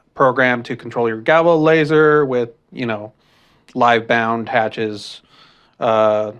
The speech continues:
red dot control, et cetera. Also includes the wait command, all the rest of the commands, uh, at the appropriate, uh, at the appropriate speeds. So we check in here, frequency twenty-eight.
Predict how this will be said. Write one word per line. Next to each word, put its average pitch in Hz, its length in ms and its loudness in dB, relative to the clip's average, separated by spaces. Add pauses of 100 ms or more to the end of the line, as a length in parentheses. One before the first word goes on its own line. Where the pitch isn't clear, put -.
(340)
red 110 260 0
dot 113 260 0
control, 110 640 -6 (120)
et - 120 -12
cetera. 113 420 -6 (840)
Also 131 240 0
includes 120 420 -4
the 117 300 -2
wait 135 320 0
command, 127 760 -2 (120)
all 127 160 2
the 123 80 0
rest 120 240 0
of 120 60 -10
the 117 80 -4
commands, 113 800 -8 (120)
uh, 113 520 0 (260)
at 123 280 -2
the 120 340 -2
appropriate, 117 800 -4
uh, 110 380 -6 (1800)
at 131 160 0
the 143 80 2
appropriate 127 580 -2
speeds. 120 580 -4
So 113 340 -4
we 110 100 -6
check 117 280 -4
in 113 80 -10
here, 123 280 -6
frequency 117 580 -8
twenty-eight. 139 760 -4